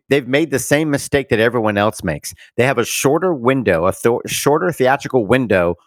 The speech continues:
for smaller movies. They've got it exactly opposite. D-, if, if you're gonna have a shorter theatrical window, it should be for the blockbusters.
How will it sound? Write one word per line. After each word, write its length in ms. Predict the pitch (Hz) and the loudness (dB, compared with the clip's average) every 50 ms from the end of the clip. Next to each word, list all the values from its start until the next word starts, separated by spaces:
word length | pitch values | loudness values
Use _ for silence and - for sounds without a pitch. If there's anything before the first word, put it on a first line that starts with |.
| _ _ | _ _
for 340 | - - - 131 131 127 123 | -8 -2 0 0 2 0 0
smaller 460 | - - - 127 131 139 139 135 135 | -2 -4 -2 0 2 2 2 2 0
movies. 580 | 127 120 127 131 98 87 65 - - - - - _ _ _ _ _ _ - | 2 2 2 0 0 -4 -8 -10 -10 -12 -12 -14 _ _ _ _ _ _ -2
They've 140 | - 160 165 | -2 -2 0
got 180 | 165 196 185 175 | 2 2 2 2
it 140 | 151 - - _ _ _ _ - | 0 -4 -8 _ _ _ _ -2
exactly 580 | 135 107 92 87 123 139 160 - - 175 165 | -2 -2 0 0 0 0 0 0 0 0 2
opposite. 540 | 156 151 151 - - 120 92 87 95 78 - _ - - _ | 4 2 2 0 -2 -6 -4 -4 -4 -6 -6 _ -20 -8 _
D-, 120 | - 139 - | -2 0 0
if, 200 | - 151 147 - - - - | 0 -2 -2 -2 -6 -6 -2
if 220 | 180 202 190 - | -2 -2 0 0
you're 80 | 233 226 | -2 0
gonna 260 | 185 196 160 135 117 | 0 0 0 2 2
have 200 | 113 117 110 101 | 2 2 2 0
a 40 | 110 | 0
shorter 320 | - - 135 120 98 104 | 0 0 0 0 0 0
theatrical 480 | 104 - 107 104 98 - - - 110 98 | 0 2 2 2 2 2 0 -2 -2 0
window, 360 | 92 98 92 87 95 110 - | 0 0 0 2 2 2 2
it 140 | - 170 160 | 0 0 0
should 160 | - 196 185 | 0 -2 0
be 120 | 165 185 175 | 0 0 0
for 140 | - - 175 | 0 0 -2
the 80 | 170 | 0
blockbusters. 800 | 143 160 170 190 208 - - 127 107 92 - - - 78 - - | 2 2 0 0 0 -2 -2 -2 -2 -2 -4 -8 -10 -10 -10 -12